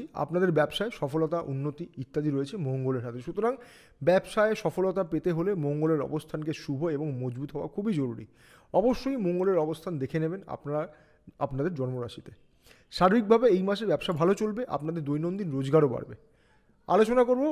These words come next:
প্রতিকার নিয়ে, বিশ্বরাশির প্রতিকার। এপ্রিল মাসে কিছু বিশেষ উপায় যা আপনাকে আরও পজিটিভ শক্তি দেবে। তার আগে জেনে নিন আপনার শুভ সংখ্যা, আপনার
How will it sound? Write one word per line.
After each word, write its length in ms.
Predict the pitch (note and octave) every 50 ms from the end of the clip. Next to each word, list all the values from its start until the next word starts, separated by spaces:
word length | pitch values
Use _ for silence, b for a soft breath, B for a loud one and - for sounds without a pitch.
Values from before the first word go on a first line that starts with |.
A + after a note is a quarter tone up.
| C#4+ - -
প্রতিকার 360 | F3 D#3 F#3+ F#3 E3 D#3 C3+
নিয়ে, 220 | B2 A#2+ A#2+ A#2+ A2 - _ -
বিশ্বরাশির 500 | C3+ D#3 D#3+ - F#3+ F3+ F3 F#3 F#3+ E3+ -
প্রতিকার। 340 | D3+ C#3+ D#3+ F3+ G3+ A#3+ D4 B B B B B B B -
এপ্রিল 360 | D#3 E3 E3 - A3+ B3 B3
মাসে 300 | G#3+ F#3 E3 - - E3 B3+ - _ _ _ _ _
কিছু 160 | - F3+ - G#3+
বিশেষ 300 | E3 C#3 D#3 D#3 G3 F#3 - -
উপায় 340 | D#3+ D#3 - F3 D#3 C3+ B2+
যা 120 | B2 C#3 D3+
আপনাকে 340 | C3+ - - D3+ D#3 D#3 F#3+ -
আরও 220 | - - D3 D3+ C#3+ D3
পজিটিভ 360 | C#3+ D3 D3+ D3 F#3+ G#3 A3 G3
শক্তি 320 | - - E3 - - - B2+
দেবে। 220 | B2 - - - - b b b b b b b b b -
তার 140 | F3+ F#3+ G#3
আগে 160 | A3+ A3 A#3+ B3
জেনে 240 | E3+ E3+ F3 F#3+ G#3
নিন 160 | G3 G#3+ B3+ - -
আপনার 320 | C#3 C#3 D3 E3 E3+ E3+ - - - -
শুভ 200 | - - E3 D#3+ E3+
সংখ্যা, 400 | E3 - F3 F3 F#3+ F#3+ - G#3+ F#3+
আপনার 260 | D#3 - D3+ D#3